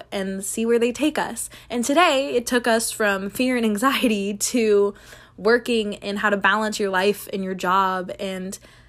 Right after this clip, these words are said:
how it's okay to not necessarily be in love with your job and how there's always gonna be downsides to everything. We also discussed a lot about the idea of sometimes you have to do work that you don't want to, and people don't really talk about that that often.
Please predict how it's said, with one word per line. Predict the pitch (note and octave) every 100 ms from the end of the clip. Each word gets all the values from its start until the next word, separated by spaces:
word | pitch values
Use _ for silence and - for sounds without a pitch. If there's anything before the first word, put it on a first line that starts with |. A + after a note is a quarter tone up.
| - _ _ -
how | A3+ A3+
it's | A3
okay | A3 G#3+ C4+ E4 A#3+ F#3+
to | F#3 - A3 G3+ G3 F#3
not | F#3 F#3+
necessarily | G#3 G#3 - A#3+ B3
be | B3 B3+
in | B3
love | A3+ B3
with | D#4
your | G3+
job | F3 D#3+ D3 C#3+ -
and | G3+
how | G3+
there's | G3+ G3
always | - G#3+ B3+
gonna | A#3 A3
be | G#3
downsides | F#3+ F#3 F#3+ F3+ F3+
to | F3
everything. | F#3+ A3 A3 - - G#3 A#3 - - - - -
We | B3
also | C4 C#4+ D#4
discussed | C4+ - B3 A#3
a |
lot | A3 G#3
about | A3+ A3 G#3+ G#3 -
the | A3 G#3+
idea | G3+ G3+ G#3+ G#3
of | G3+ G3+ G3+ G3 G#3 _
sometimes | - F#3+ G#3 B3 A#3
you | B3
have | A#3 - - F3+ F#3+
to | -
do | G#3+ G#3+
work | G3+ A3
that | A3
you | G#3+
don't | A#3 A3+
want | B3+ -
to, | F3+ C#3 - - - - _
and | F#3+ F#3+ F3+ - _
people | - A3 A#3+
don't | A#3+
really | B3+ B3+
talk | B3+ C#4
about | B3 G#3
that | D#3 D3
that | F#3
often. | F3 E3+ - F#3 F#3 B3